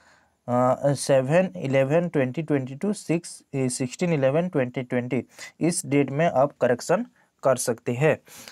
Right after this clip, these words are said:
तो इसी के तहत सीटीईटी की तरफ से एक नोटिस जारी किया गया है, जो एग्जाम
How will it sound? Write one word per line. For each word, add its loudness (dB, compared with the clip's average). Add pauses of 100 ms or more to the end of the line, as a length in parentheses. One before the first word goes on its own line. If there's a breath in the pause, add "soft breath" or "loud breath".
(120)
तो 2 (240)
इसी 2
के 2
तहत 4 (340 soft breath)
सीटीईटी -2
की 0
तरफ 2
से -2
एक -6 (140)
नोटिस 0
जारी 2
किया 2
गया 2
है, 2 (480 loud breath)
जो 4 (220)
एग्जाम 2